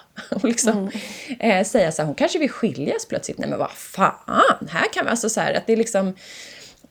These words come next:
Speaker 1: eh, det finns ju massor av såna där, eh, privilegier som, som blir väldigt jobbiga och, eh, såklart, för makt är ju alltid härligt, liksom.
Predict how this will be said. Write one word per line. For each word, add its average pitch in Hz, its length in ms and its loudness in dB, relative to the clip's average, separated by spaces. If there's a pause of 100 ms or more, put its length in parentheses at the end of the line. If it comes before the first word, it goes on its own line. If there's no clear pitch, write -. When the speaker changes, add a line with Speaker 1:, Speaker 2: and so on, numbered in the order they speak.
(140)
Speaker 1:
eh, 170 540 0 (160)
det 190 80 -4
finns 226 220 0
ju 226 40 0
massor 285 460 -2
av 339 60 -4
såna 302 200 -4
där, 160 300 -4 (1160)
eh, 196 80 -12 (360)
privilegier 170 560 -4
som, - 340 -4
som 156 420 -4
blir 165 160 -8
väldigt 165 280 -6
jobbiga - 300 -6
och, - 200 -12 (520)
eh, - 140 -12 (1300)
såklart, - 460 -14
för - 300 -8
makt 208 320 -8
är 240 80 -2
ju 196 80 -4
alltid - 320 -8
härligt, 190 440 -10
liksom. - 240 -16